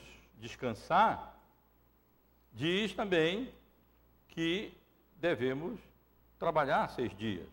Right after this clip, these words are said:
não é? É, então falou, é, capi-, é, lembra-te do dia do sábado para o santificar, seis dias trabalharás e farás toda a tua o-, a tua obra, mas o sétimo dia é o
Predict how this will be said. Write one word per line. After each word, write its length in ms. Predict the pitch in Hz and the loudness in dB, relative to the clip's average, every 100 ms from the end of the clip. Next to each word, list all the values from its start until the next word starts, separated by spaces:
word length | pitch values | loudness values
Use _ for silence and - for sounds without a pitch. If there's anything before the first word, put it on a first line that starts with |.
| - | -10
não 120 | 101 | -8
é? 120 | 160 247 _ _ _ _ _ _ _ _ _ 110 | -8 -10 _ _ _ _ _ _ _ _ _ -12
É, 260 | 107 110 - - | -10 -10 -16 -14
então 300 | 123 110 139 | -12 -4 -4
falou, 360 | - 120 120 - | -2 -2 -2 -6
é, 100 | 113 117 113 - | -10 -14 -20 -10
capi-, 300 | 123 110 127 - 110 _ - | -8 -8 -16 -20 -20 _ -20
é, 40 | - - - _ - _ 113 | -20 -20 -20 _ -20 _ -4
lembra-te 360 | 143 143 131 | 0 2 0
do 160 | 123 127 | -2 -4
dia 180 | 110 120 | -2 -8
do 100 | 104 | -8
sábado 580 | - 151 165 165 147 135 | -2 2 4 2 -2 -4
para 200 | 127 120 | -2 -2
o 60 | |
santificar, 1040 | - 113 - - 101 127 147 165 180 - - - | -4 -10 -12 -16 -8 0 4 4 2 -4 -16 -20
seis 480 | - - 196 143 - | -16 8 10 10 4
dias 320 | 120 240 180 | -2 2 2
trabalharás 800 | - 139 127 117 120 147 180 190 - - - - | 2 2 2 4 4 4 2 -2 -8 -18 -10 -4
e 120 | 143 | 0
farás 360 | 147 143 147 - - | 4 4 2 0 2
toda 340 | 185 175 135 | 2 4 0
a 40 | |
tua 220 | 117 127 107 | 0 2 4
o-, 200 | 123 - | 6 4
a 40 | |
tua 160 | - 113 | 2 4
obra, 360 | 123 165 165 | 8 6 6
mas 200 | 151 131 | 0 -2
o 60 | 123 | -4
sétimo 460 | - 156 143 120 | -4 -4 -4 -8
dia 280 | 107 120 131 - | -8 -6 -6 -6
é 80 | |
o 100 | 110 | -10